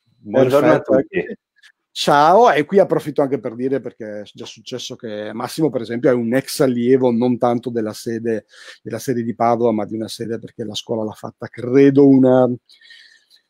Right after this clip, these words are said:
Speaker 2: ventina abbondante di anni fa, forse, sì, non, non, ecco, dai, non, <laughs> non, non, non ti intristire troppo, perché alla fine sei ri-, sei ritornato in sede, e,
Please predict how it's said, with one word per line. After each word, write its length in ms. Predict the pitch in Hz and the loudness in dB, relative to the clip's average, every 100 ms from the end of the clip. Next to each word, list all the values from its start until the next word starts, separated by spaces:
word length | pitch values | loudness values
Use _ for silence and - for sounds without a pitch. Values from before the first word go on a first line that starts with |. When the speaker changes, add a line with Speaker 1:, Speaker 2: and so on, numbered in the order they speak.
| _ _ _ 110 | _ _ _ -2
Speaker 2:
ventina 540 | 139 147 - 147 147 | 2 2 2 4 6
abbondante 640 | 139 127 127 123 120 131 | 4 2 2 2 0 -2
di 100 | 120 | -2
anni 160 | 117 123 | 0 0
fa, 280 | 143 202 247 | 0 2 2
forse, 680 | - 143 156 156 - 294 302 | 2 2 2 -2 0 2 0
sì, 240 | - 135 | -2 -4
non, 200 | 131 110 | -2 -4
non, 240 | 107 104 104 | -8 -12 -16
ecco, 200 | 104 - | -16 -18
dai, 180 | 104 107 | -16 -18
non, 240 | 113 117 | -18 -20
<laughs> 800 | 110 127 - - 202 - 190 160 - | -16 -6 -6 0 0 2 2 2 2
non, 220 | 160 147 - - - - | 0 -2 -6 -20 -20 -20
non, 380 | - 113 120 117 | -14 -10 -8 -6
non 180 | 117 127 | -6 -6
ti 100 | 135 | -4
intristire 600 | 131 - 120 - 135 175 | -6 -6 -12 -8 -2 0
troppo, 560 | 185 226 254 254 302 226 | 2 2 2 4 2 2
perché 240 | 127 120 | 2 0
alla 160 | 120 117 | 0 -2
fine 260 | 131 123 | -4 -6
sei 220 | 117 120 | -6 -8
ri-, 160 | 113 113 | -8 -8
sei 180 | - 127 | -6 -6
ritornato 1000 | 120 127 139 127 135 131 127 131 131 135 | -6 -4 -4 -2 0 0 0 2 4 4
in 160 | 151 170 | 2 -2
sede, 1300 | - 202 214 220 240 233 175 131 120 117 110 107 107 | -2 2 4 6 6 6 4 4 2 0 -2 -6 -8
e, 80 | 110 | -10